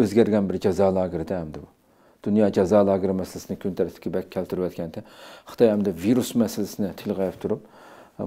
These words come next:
mushundaq atalmish, e, virus masalasini yo'qitamiz deb. Ammo so'lg'an yerlari, mana shu ikkinchi oxirdagi xabarimiz, e, Sharq Turkiston xalqi sovuqdan qattiq, e, qiynamoqda sovuq degan bir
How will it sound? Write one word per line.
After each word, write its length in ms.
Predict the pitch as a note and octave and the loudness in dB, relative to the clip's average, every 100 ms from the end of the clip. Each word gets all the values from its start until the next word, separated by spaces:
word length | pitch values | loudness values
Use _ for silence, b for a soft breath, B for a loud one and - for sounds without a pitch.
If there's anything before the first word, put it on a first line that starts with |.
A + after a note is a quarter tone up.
| F#2+ | -6
mushundaq 360 | - G2 F2+ - - | -4 -4 -4 -6 -6
atalmish, 440 | F#2+ F2+ F2 E2+ - - - - | -2 -2 -2 -6 -8 -16 -18 -18
e, 280 | A2+ F#2 F2 E2+ E2+ - - | -16 -12 -12 -12 -14 -16 -4
virus 280 | G2+ F2+ - | -2 -2 -4
masalasini 440 | F#2 E2+ - - F2+ | -6 -6 -10 -4 -4
yo'qitamiz 380 | E2 - F2 D#2+ | -4 -6 -6 -2
deb. 120 | F#2+ B2+ - B B B B B B B _ - | -4 -6 -14 B B B B B B B _ -2
Ammo 200 | G2+ F#2+ F2+ - | 0 2 0 0
so'lg'an 360 | G#2+ G2 F#2 F2+ F2+ | 2 2 2 0 2
yerlari, 260 | F2 F2+ F2 | 2 0 -2
mana 80 | D#2 | -6
shu 60 | - | -12
ikkinchi 300 | - - E2+ F#2+ G2 | -8 -4 0 2 2
oxirdagi 420 | F2+ F#2+ E2 - - | 2 0 -4 -4 -2
xabarimiz, 400 | F#2 F2 F#2+ A2+ - | 0 2 0 -2 -4
e, 120 | - F#2+ F2 E2 | -6 -4 -4 -8
Sharq 180 | - G2 - | -4 -4 -4
Turkiston 260 | F2 F#2 F2 | -8 -8 -6
xalqi 220 | F2 E2+ - | -6 -8 -8
sovuqdan 400 | F2+ F2 - A#2 B2+ B B B B B - | -4 -4 -2 -6 -6 B B B B B -8
qattiq, 460 | G#2+ - - - - - - - - | -8 -6 -4 -4 -4 -12 -12 -10 -6
e, 40 | F2 D#2+ E2 D#2+ - - C#2+ - _ _ - | -4 -4 -6 -10 -12 -14 -16 -20 _ _ -10
qiynamoqda 540 | - G#2 G2 F2 - | 0 2 2 0 -2
sovuq 260 | F2 F#2+ E2 - | -2 -2 -2 -4
degan 180 | F2 | -8
bir 100 | D#2+ | -8